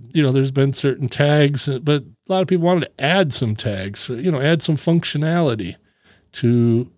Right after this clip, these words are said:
R S S. And, you know, nobody's taken the bull by the horns and got wide adoption on anything. This, I think, has the best chance. And they have a whole bunch of things that you can, uh,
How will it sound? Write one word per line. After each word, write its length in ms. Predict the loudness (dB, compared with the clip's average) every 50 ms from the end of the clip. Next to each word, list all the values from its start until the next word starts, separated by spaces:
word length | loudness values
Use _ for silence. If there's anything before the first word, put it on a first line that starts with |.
| _ _
R 180 | 0 2 4
S 220 | 4 4 2 2 0
S. 420 | 2 2 2 0 0 -4 -8 -10
And, 680 | -8 -6 -4 -4 -2 -2 -2 -2 -2 -4 -4 -6 -6 -6
you 80 | -6 -4
know, 60 | -2
nobody's 400 | -2 -2 0 0 0 0 0 0
taken 320 | 0 0 0 2 0 -2
the 60 | -2 -2
bull 320 | 2 2 4 4 4 4
by 200 | 2 2 0 2
the 100 | 0 2
horns 480 | 2 2 4 4 4 4 2 2 0 0
and 240 | -2 -2 -4 -6 -12 _ _ _
got 260 | -4 -4 -4 -4 -6
wide 360 | -8 -2 2 2 4 4 2
adoption 500 | 2 2 2 2 2 0 -2 -2 -2 -2
on 160 | -2 -2 -2
anything. 540 | -4 -4 -6 -6 -6 -4 -4 -2 -2 -2 -4 -6 -10 -18 -20 -20 -20 _
This, 220 | -4 -2 -2 0 0
I 80 | 0
think, 240 | 0 0 0 0 0
has 240 | 0 0 0 2 0
the 60 | 0
best 320 | 0 2 0 0 0 -4
chance. 580 | -4 0 0 2 2 2 0 -2 -4 -8 -8 -10 -12 _ _ _ _ _ _ _ _ _ _ _
And 120 | -2 2 4
they 100 | 6 6
have 180 | 4 4 2
a 80 | 0 2
whole 260 | 4 4 6 6 4
bunch 500 | 4 0 0 2 4 4 4 2 2 -2
of 140 | -2 -4 -2
things 380 | 0 2 2 4 4 2 0 0
that 180 | -2 -2 -2
you 140 | -2 -2 -2
can, 320 | 0 -2 -2 0 0 0
uh, 180 | 0 0 0 -2